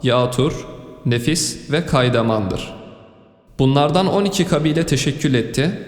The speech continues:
ve hepsi de bir müddet Mekke'de kaldılar.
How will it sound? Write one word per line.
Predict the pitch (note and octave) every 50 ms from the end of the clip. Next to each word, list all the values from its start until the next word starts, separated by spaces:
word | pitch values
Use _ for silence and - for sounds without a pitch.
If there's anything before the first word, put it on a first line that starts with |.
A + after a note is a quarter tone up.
| - -
ve | C#3 D#3
hepsi | D#3+ F#3 F#3+ F#3 - - D#3+
de | D#3+ E3+ D#3+
bir | E3+ E3+
müddet | D#3+ D3 C3+ B2 B2 C#3 B2+ - D3
Mekke'de | C#3+ C#3 - - B2 A#2+ C#3 -
kaldılar. | - A#2+ A2+ - A2 A2+ G#2 G2+ G2 - -